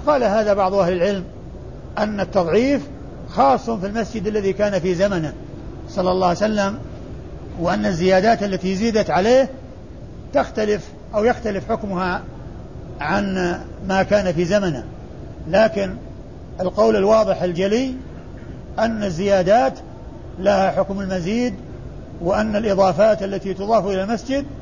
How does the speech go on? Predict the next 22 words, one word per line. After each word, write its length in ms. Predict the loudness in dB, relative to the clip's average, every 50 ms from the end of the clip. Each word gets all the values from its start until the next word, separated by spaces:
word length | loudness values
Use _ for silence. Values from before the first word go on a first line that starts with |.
| -14 -14 -14 -14 -14 -14 -14 -14 -14 -14 -14 -12 -10 -2 2
مهما 320 | 2 4 4 4 4 4
وسع 380 | 4 4 2 2 2 0 0 0
المسجد 460 | 2 0 0 0 0 0 0 0 0 0 -6 -10 -14 -14 -14 -14 -14 -14 -14 -14 -14 -14 -10 0
ومهما 420 | 0 2 4 4 2 4 2 2 2
زيد 300 | 2 0 2 2 2 2
في 140 | 2 2
مساحته، 800 | 2 0 2 2 2 4 4 4 2 2 0 0 2 2 0 0 -2 -8 -12 -14 -14 -14 -14 -14 -14 -14 -14 -14 -14 -14 -14 -14 -14 -12 -10
سواء 340 | 0 2 4 4 4 2 2
كان 300 | 2 2 2 2 2 -2
مغطى 440 | 0 2 2 2 2 2 -2 -2 -2
أو 60 | -2
مكشوفاً، 600 | -2 -2 -2 0 0 0 4 4 4 2 2 -2 -6 -12 -14 -14 -14 -16 -16 -16 -16 -16 -16 -16 -16 -16 -14 -14 -16 -14 -14 -14 -14 -14 -14 -14 -14 -14 -14 -8 -2 0
ما 140 | 2 2
دام 300 | 4 6 4 4 4 2
أن 220 | 0 -2 -2 -2 -2
الجدران 540 | -2 -2 -2 0 2 4 4 4 4 2 2
والأبواب 500 | 2 2 2 4 4 6 4 4 4 2
تحيط 340 | -4 -4 -2 -2 -2 -2
به، 460 | -2 0 2 2 2 2 0 0 -2 -6 -8 -12 -14 -12 -14 -14 -12 -12 -14 -12 -12 -14 -14 -14 -14 -14 -14 -14 -12 -12 -12 -12 -8 -2
و-، 480 | 2 4 6 6 6 4 4 2 0 -2 -4 -10 -14 -16 -16 -16 -16 -16 -16 -16 -16 -2 2
فإن 300 | 2 2 2 0 -2 -2
ذلك 680 | 4 6 6 4 4 2 0 2 4 4 4 4 2